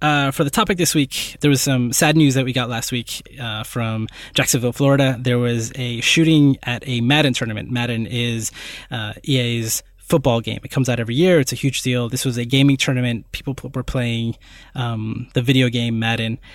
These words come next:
and three people died, including the shooter, and nine more people were injured.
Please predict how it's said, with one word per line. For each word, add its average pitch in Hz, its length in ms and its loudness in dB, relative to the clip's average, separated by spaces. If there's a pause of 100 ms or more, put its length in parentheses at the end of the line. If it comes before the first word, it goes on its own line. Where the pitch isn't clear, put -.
(240)
and 120 640 0
three 170 220 2
people 160 240 2
died, 135 280 2
including 131 380 0
the 117 80 -2
shooter, 127 380 -2
and 120 240 -2
nine 127 200 0
more 131 140 2
people 120 500 -4
were 113 120 -4
injured. 127 420 -2